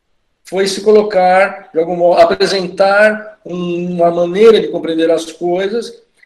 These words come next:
querendo ou não, é, e por mais que se negue, melhor do que outra maneira de interpretar esse, esse,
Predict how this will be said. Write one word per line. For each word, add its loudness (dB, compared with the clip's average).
querendo 0
ou 2
não, 0
é, 2
e -4
por 0
mais 6
que -8
se -4
negue, 2
melhor 6
do -6
que -6
outra 6
maneira 2
de -4
interpretar -4
esse, -12
esse, -10